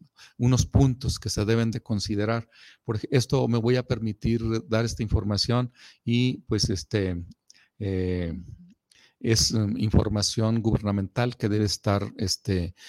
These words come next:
eh, para todos. No hay, este, todo lo que sí, pues, este,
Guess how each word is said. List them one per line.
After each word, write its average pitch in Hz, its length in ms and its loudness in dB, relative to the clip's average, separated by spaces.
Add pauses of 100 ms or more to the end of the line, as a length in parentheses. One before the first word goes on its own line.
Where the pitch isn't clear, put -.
(160)
eh, 95 560 0
para 104 140 4
todos. - 580 -4 (200)
No 113 280 -2
hay, 110 360 -2
este, 87 580 -6 (560)
todo 131 240 2
lo 127 160 -6
que 117 80 -4
sí, 120 200 -6
pues, - 400 -6
este, 90 800 -6